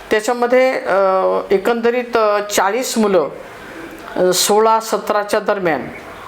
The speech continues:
म्हणजे त्यांचा जो, म, व्ह्यू पॉइंट असतो सोळाव्या वर्षी ज-, आपण सोळाव्या वर्षी धोक्याचं म्हणतो, पण ते खास इकडं वळवलं त्यांना. आणि सर्व मुलं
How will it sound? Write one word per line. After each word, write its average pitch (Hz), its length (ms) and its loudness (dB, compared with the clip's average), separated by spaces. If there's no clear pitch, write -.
म्हणजे 190 220 2
त्यांचा 226 400 0
जो, 220 260 2
म, 190 240 4
व्ह्यू 180 420 0
पॉइंट 208 240 2
असतो 180 400 -2
सोळाव्या 196 520 2
वर्षी 196 320 0
ज-, 190 120 2
आपण 202 300 0
सोळाव्या 196 380 2
वर्षी 202 260 0
धोक्याचं 196 500 0
म्हणतो, 160 460 -2
पण 202 260 0
ते 208 280 2
खास 214 360 -2
इकडं 214 260 2
वळवलं 196 400 2
त्यांना. 175 420 -2
आणि 196 180 -2
सर्व 220 360 0
मुलं 196 380 4